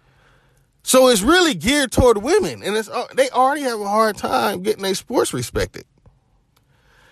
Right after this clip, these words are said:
I get in the comments, and it's, it's just crazy how, like,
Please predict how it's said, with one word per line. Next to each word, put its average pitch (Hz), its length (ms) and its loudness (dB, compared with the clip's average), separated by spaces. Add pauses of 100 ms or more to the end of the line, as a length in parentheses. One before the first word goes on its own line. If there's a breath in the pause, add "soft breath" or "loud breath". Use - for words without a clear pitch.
(300 soft breath)
I 285 120 2
get 285 160 0
in 262 60 6
the 233 80 6
comments, 247 500 2
and 240 180 -4
it's, - 260 -4
it's 285 200 -4
just 330 260 -4
crazy 262 480 0
how, 220 300 0
like, 185 300 0